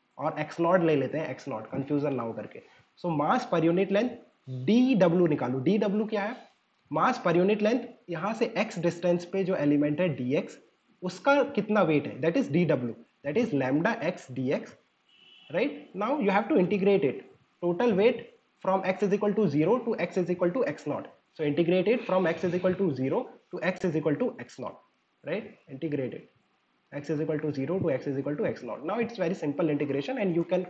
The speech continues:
find out the value of W। What is this W? This W is W C X, weight of chain of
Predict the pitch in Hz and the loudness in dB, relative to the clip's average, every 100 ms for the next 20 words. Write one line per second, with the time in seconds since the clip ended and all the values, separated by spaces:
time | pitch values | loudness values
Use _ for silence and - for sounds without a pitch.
0 | 156 151 160 170 - 135 139 147 226 - | -4 -2 0 0 0 0 4 4 4 2
1 | - - _ 135 143 180 226 - - - | -8 -20 _ -6 0 4 6 4 -4 -16
2 | _ _ 165 208 220 226 185 185 214 277 | _ _ -2 0 2 2 4 2 2 0
3 | 185 156 196 175 170 202 254 139 147 170 | 0 0 2 2 4 4 2 2 2 4
4 | 226 - 196 170 - - _ _ - 135 | 0 0 0 2 0 -10 _ _ -8 2
5 | 202 262 - 180 208 - - 190 277 - | 4 4 2 4 2 0 0 2 2 -2
6 | - _ - 175 240 - | -14 _ -2 2 2 2